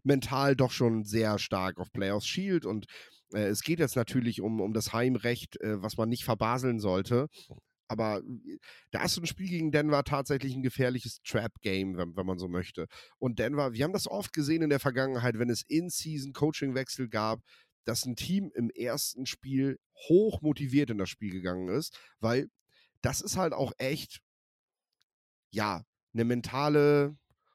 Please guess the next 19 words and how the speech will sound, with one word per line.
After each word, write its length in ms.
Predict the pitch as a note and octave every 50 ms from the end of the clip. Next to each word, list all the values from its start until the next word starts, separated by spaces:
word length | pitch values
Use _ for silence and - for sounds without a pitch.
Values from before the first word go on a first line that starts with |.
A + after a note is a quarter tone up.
| _ - _ _ -
Veränderung, 960 | - D3+ - - C#3+ E3+ F3 D#3+ C3+ A#2 A#2 A#2 A#2 B2+ C#3+ F3 A3+ C4 - _
ähm, 420 | - A#2+ - - B2+ C3 B2+ B2+ B2
für 160 | - - C#3
so 100 | B2+ D3
einen 80 | D3 C3
kompletten 440 | - C#3+ C3+ C3+ D3+ D#3 - D3
Lockerroom, 500 | C#3+ D3 C#3+ - C#3+ A2+ G2 G2 G2 F#2+
weil 160 | F2+ G2+ F#2+ G2
jetzt 580 | G2 A2+ F3 A3+ - - - - - - A#2+
weiß 320 | A2+ B2 B2+ A#2+ A2 - -
nämlich 220 | A2+ G#2+ G2+ F#2
in 120 | A2+ G#2+ G2
Denver 340 | F#2+ F#2+ G2 F#2+ F#2 F#2 F2
jeder, 720 | E2+ E2 F2 F2+ F2+ A2 B2 B2 A2 F2 E2 A#1+ A1+ - - _ - - _ _ _ _ _ _ _
du 160 | - E3 F#3+
spielst 480 | F3+ - - - A2+ A2 G2 - - -
um 180 | - F#2 F2
deinen 380 | - A2+ A2 A2+ A2+ A#2+ A#2 A2+
Job. 320 | G#2+ - D#2+ - - -